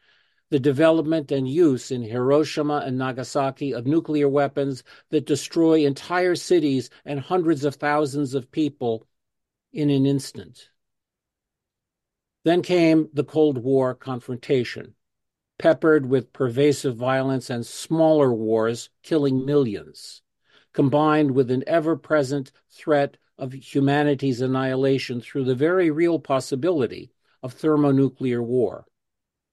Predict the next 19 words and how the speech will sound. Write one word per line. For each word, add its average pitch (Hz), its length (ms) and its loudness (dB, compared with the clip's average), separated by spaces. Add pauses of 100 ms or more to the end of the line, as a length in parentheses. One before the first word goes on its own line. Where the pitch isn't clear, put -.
(680)
Since - 360 -2
the 170 100 0
Cold 156 340 2
War's 135 320 2
end, 143 440 -2
we 139 240 -4
have 127 420 -4 (240)
seen 156 560 2
incre-, 143 500 -4
we 139 220 -2
have 131 300 -2
been, 143 400 2
uh, 131 320 -4
increasingly 147 680 -2
faced 135 380 -2
with 139 160 -4
crescendos 127 1120 -2 (240)
of 117 260 -6
violence, 147 640 0